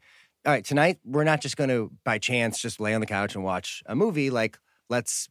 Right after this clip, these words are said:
let's make a plan to do this tonight. Let's make a plan to lay and watch a movie." But if you just kind of like,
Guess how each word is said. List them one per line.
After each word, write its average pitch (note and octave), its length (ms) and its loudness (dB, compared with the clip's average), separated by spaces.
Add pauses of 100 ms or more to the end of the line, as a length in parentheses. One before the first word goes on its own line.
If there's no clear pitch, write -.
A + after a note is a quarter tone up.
let's B2+ 340 -6
make E3+ 200 0
a - 20 0
plan D3+ 380 2
to - 120 -6
do C3 360 0
this A#2 260 0
tonight. F#2 320 -4
Let's D3+ 220 0
make F#3+ 180 4
a - 40 -2
plan A3+ 360 2
to A2+ 160 -6 (160)
lay A#2 220 0 (180)
and A#2 140 -2
watch G#2 200 0
a A2 40 -6
movie." G#2 260 -4
But A#2 160 -2
if A#2+ 140 -6
you D#3+ 80 -2
just D#3 180 -4
kind C#3 220 4
of A2 80 -2
like, A2+ 260 0